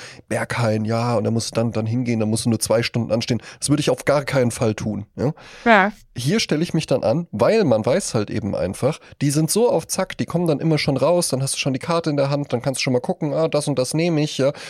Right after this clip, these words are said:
Speaker 1: Und dann kommen die auch irgendwann und sagen, äh, du bist alleine, alles klar, dann komm grad mit. Dann wirst du platziert, bestellst, fünf Minuten später steht dein Essen vor dir.
Speaker 2: Ja, ja.
Speaker 1: Weil das ja alles halt einfach schon parat ist, ne?
Speaker 2: Ja,
Speaker 1: Und weil
Speaker 2: ja,
Speaker 1: das
Speaker 2: ja.
Speaker 1: effe-, effektive Japaner einfach <laughs> sind, die
Speaker 2: Ja.
Speaker 1: das Servier-,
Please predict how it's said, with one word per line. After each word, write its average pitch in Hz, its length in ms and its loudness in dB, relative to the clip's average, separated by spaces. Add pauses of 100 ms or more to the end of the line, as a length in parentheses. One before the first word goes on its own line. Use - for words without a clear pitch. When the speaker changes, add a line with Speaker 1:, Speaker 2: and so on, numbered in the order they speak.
(120)
Speaker 1:
Und - 80 2
dann 139 100 4
kommen 190 160 2
die 170 80 4
auch 156 80 0
irgendwann 160 220 2
und 139 80 0
sagen, 156 200 2
äh, 196 300 2
du 202 100 0
bist 196 220 -2
alleine, 202 420 2
alles 180 200 0
klar, 202 160 2
dann 190 100 0
komm 190 160 0
grad 180 180 2
mit. - 160 0 (280)
Dann 147 120 2
wirst 175 160 2
du 180 60 -2
platziert, 180 540 0 (160)
bestellst, 165 500 0 (120)
fünf - 280 -2
Minuten 160 280 2
später 127 320 -2
steht - 200 -6
dein 113 120 0
Essen 110 220 -6
vor 92 220 -6
dir. 92 160 -6 (540)
Speaker 2:
Ja, 220 180 6
ja. 208 100 6 (140)
Speaker 1:
Weil 131 180 4
das 131 140 0
ja 147 80 4
alles 131 260 2
halt 143 140 -2
einfach 127 240 0
schon 135 180 -2
parat 143 400 -2
ist, - 260 -4
ne? - 100 2
Speaker 2:
Ja, 170 100 6
Speaker 1:
Und 170 60 4
weil - 0 -
Speaker 2:
ja, 165 60 4
Speaker 1:
das 160 100 2
Speaker 2:
ja. 151 80 2
Speaker 1:
effe-, 147 160 0 (300)
effektive 160 560 -2
Japaner 127 640 0
einfach 123 280 -2
<laughs> - 0 -
sind, - 520 -2
die 262 60 4
Speaker 2:
Ja. 240 140 10
Speaker 1:
das - 80 6
Servier-, 139 360 4